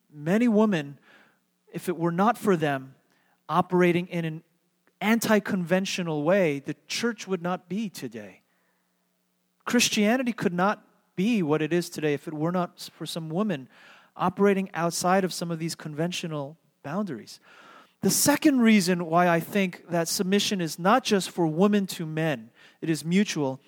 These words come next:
it is textual. It's not in verses twenty-two to twenty-four. Anybody know where it is? In verse twenty-one.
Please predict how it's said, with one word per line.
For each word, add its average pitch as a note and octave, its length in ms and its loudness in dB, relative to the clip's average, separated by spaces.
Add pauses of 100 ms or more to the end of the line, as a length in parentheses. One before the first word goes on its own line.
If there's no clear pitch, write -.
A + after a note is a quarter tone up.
(200)
it D3 100 -4
is F3 200 2
textual. E3 580 -4
It's F3 180 -2
not F3 320 0
in F#3+ 120 -6
verses E3 360 -2
twenty-two E3+ 500 -6
to D#3+ 100 -6
twenty-four. D3 640 -4
Anybody D#3 400 -4
know D#3 140 -6
where D3 180 -4
it C#3+ 40 -4
is? F#3 340 -6 (3250)
In E3 100 -10
verse E3+ 200 -4
twenty-one. F3 720 -2